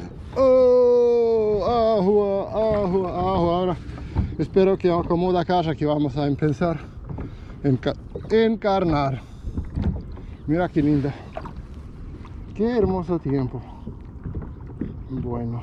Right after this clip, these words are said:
está bajando el río, parece. Va a acomodarse para este lado. Bien, después vemos. A preparar línea. Mira, super lombrices.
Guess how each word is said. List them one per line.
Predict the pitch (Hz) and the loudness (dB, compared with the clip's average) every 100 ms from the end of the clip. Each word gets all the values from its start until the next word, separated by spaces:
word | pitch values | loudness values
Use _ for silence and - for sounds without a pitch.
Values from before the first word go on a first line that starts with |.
| - | -10
está | 110 143 | -8 -6
bajando | 135 143 - 143 139 165 | -4 -4 -4 -2 0 0
el | 180 | 0
río, | 190 180 | 0 0
parece. | 196 196 185 185 - - - - - - - 123 | 0 -2 -2 -6 -8 -14 -14 -14 -14 -16 -8 -4
Va | 135 | -2
a | |
acomodarse | - 131 135 139 - - | -2 -2 0 0 -2 -6
para | - 139 143 | -6 -2 -2
este | 131 - 175 | -2 -2 0
lado. | 185 208 208 - - - - - - - - - - - | 0 0 -2 -6 -14 -10 -10 -10 -14 -14 -14 -14 -14 -8
Bien, | 220 196 127 | -6 -2 -2
después | 123 151 139 | -2 -4 -2
vemos. | 143 127 113 - - - - - - - - - - - - - - - - - - | 0 0 -2 -10 -12 -10 -10 -10 -16 -16 -10 -10 -8 -6 -6 -6 -12 -16 -16 -12 -4
A | 170 | -2
preparar | 165 151 156 156 | -2 0 2 2
línea. | 143 139 131 127 - - - - - - - - - | 2 2 2 0 -6 -14 -16 -16 -14 -12 -10 -10 -2
Mira, | 135 117 - - - - - - - - - | 0 0 -4 -12 -16 -14 -10 -8 -10 -12 0
super | 156 165 170 | 2 4 4
lombrices. | 180 185 180 208 220 180 170 156 127 - - - | 4 4 4 4 4 2 4 4 2 -4 -12 -14